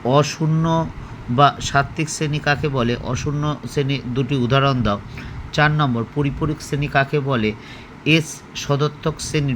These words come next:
পরিপূরক শ্রেণী কি? পাঁচেরটা দেখো, পি শ্রেণীর পরিপূরক শ্রেণী কি? দার্শনিক,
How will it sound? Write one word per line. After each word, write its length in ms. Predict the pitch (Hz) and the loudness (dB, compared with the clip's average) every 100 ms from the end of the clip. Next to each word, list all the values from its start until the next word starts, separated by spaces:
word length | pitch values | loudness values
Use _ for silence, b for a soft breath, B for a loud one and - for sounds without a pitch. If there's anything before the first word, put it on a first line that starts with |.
| - | -2
পরিপূরক 480 | 139 135 - 147 139 | 0 0 0 -2 0
শ্রেণী 280 | - 139 139 | 0 0 0
কি? 240 | - 107 - B B B - | 0 -2 -2 B B B -4
পাঁচেরটা 420 | - 135 160 - 151 | 0 2 0 0 0
দেখো, 280 | 147 127 110 | 2 0 -4
পি 140 | 147 143 | -4 -4
শ্রেণীর 400 | 127 156 151 156 - | -2 -2 0 -2 0
পরিপূরক 520 | 143 131 - 147 135 | -2 0 0 -2 -2
শ্রেণী 340 | - 143 143 131 | -2 0 0 0
কি? 200 | 147 117 B B B - | 0 0 B B B -4
দার্শনিক, 600 | 110 135 - 156 143 151 | 4 4 4 0 2 0